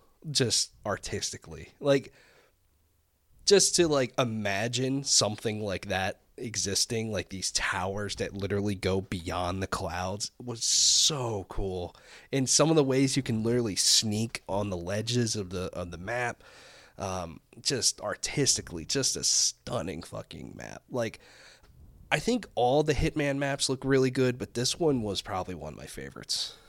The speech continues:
in, in terms of just existing in it. Like, I just loved it. Um, so that, that was really cool. Ended up,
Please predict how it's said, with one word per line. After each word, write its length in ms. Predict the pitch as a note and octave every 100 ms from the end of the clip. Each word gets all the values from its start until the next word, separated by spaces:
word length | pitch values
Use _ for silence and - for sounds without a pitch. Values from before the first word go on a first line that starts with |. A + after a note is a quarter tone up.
| - -
in, 140 | C#2 -
in 160 | A2 G#2
terms 280 | - G#2+ F#2+
of 80 |
just 220 | G2 G2 G2
existing 640 | F2 E2+ F2+ - F#2 E2+
in 120 | D#2
it. 80 | D2+
Like, 160 | F2+ -
I 120 | - G#2
just 320 | G2 - -
loved 480 | D2 F#2 F#2 E2+ -
it. 180 | - - - - - -
Um, 440 | F#2 F#2 F2+ D2+ - - - _ _ _ _ _ _ -
so 460 | - D3 B2 E2+ A#2+
that, 220 | B2+ B2
that 160 | D#3
was 180 | D#3+ G#2
really 260 | A#2 B2 A2+
cool. 500 | - A#2+ A#2 A2+ -
Ended 220 | C3+ F#3
up, 160 | E3